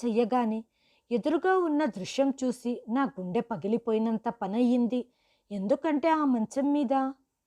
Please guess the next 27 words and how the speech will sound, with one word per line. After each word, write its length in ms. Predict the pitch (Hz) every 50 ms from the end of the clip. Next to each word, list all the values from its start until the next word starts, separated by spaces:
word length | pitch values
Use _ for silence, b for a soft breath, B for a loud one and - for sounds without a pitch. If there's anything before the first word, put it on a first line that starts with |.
| _ _ _ _ _ -
నా 140 | 302 381 403 - - -
పేరు 240 | 233 202 220 247 254
మహేష్. 600 | 233 226 220 185 160 214 226 226 - - - - _ _ _ _ _ _ _ _ - 247
నా 120 | 311 349
తల్లిదండ్రులు 840 | 349 - 285 214 190 226 226 - 262 247 233 214 254 262 262 269 233
ఈ 160 | - 277 285
లోకం 460 | 269 233 208 196 - - 233 226 226 233
నుండి 220 | 240 240 220 262
ఎప్పుడో 340 | 233 208 - _ - 220 226
వెళ్ళిపోయారు. 800 | 220 247 240 226 214 214 - 233 226 220 220 220 220 214 220 - _ _ _ _ _ _ _ _ -
నాకు 260 | 269 285 269 269 - 311
ఒక 200 | 302 269 - 254
చెల్లెలుంది. 840 | - - - 175 160 180 226 254 247 240 226 226 214 233 226 - _ _ _ _ - -
నేను 320 | 269 294 339 381 392 359
ఆమెకు 360 | 285 247 233 233 233 - - 294
వివాహం 640 | 185 185 185 - - 220 226 226 226 262 262 254 254 -
చేసి 340 | 247 226 233 - - 233 226 b b b b b b -
అత్తారింటికి 680 | - _ _ - 269 262 254 269 254 254 269 254 277 269
పంపాను. 600 | 269 - 196 190 - - 226 220 208 214 220 214 _ _ _ _ _ _ _ -
ఆ 100 | 302 349
తర్వాత 580 | 349 - - 220 185 180 165 220 233 233 - 277
నేను 360 | 262 247 208 185 196 214 262 247
పెళ్లి 300 | - 269 226 220 226 - -
చేసుకున్నాను. 720 | 247 220 - - - - 233 226 226 226 226 220 214 220 220 _ _ _ _ _ _ _ -
నాకు 340 | 240 240 233 240 - 247 254
ముగ్గురు 400 | 247 240 233 170 151 - 214 196
పిల్లలున్నారు. 880 | - - 196 190 214 240 262 254 240 226 226 233 226 226 226 233 -